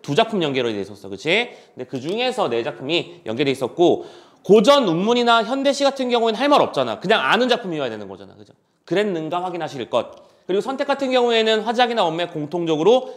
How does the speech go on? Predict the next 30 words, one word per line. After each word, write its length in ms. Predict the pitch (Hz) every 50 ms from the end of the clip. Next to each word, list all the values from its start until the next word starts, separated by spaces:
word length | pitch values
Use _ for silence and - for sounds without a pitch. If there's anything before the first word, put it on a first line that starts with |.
| - - _
하나씩 280 | - 233 247 233 233 196
연계가 260 | 131 127 147 160 175
됐었는데 680 | 151 139 - 165 151 139 139 175 208 156 107 - - - _ _
딱히 220 | - - - - 202
막 160 | 170 160 -
큰 200 | - - 285 269
체감을 380 | 269 - 269 269 269 262 254
느끼기는 320 | 220 208 208 185 202 185 127
어려운 240 | 101 107 135 143 135
부분인 300 | 131 131 131 123 127 120
건 160 | 127 120 107
같-, 100 | 98 - - _
맞는 260 | - - 101 110 127
것 60 | 127 110
같아. 220 | 92 - - 110 120 160 214 220 - - - - -
그래서 180 | - 143 143
이 180 | - 151 190 185
양상들이 460 | 151 131 151 175 226 220 202 185 202 185
어떻게 420 | 117 - - - 196 - 214 165
됐고 600 | - 131 123 - - 202 226 254 269 254 - - - - -
실제로 360 | - 262 247 254 247 240 226
각 160 | 226 202 151
영역별로 560 | 139 143 170 185 180 180 175 165 175 202 202
어떻게 380 | 147 214 214 - 185 170 - 175
문제가 300 | 135 123 131 135 156 147
배치되는지 420 | 123 120 - 143 139 143 139 123
한번 160 | 139 135 131 139
확인해 220 | 147 147 135 127
보도록 300 | 104 110 113 123 - -
하는데 440 | 139 117 101 104 147 156 120 -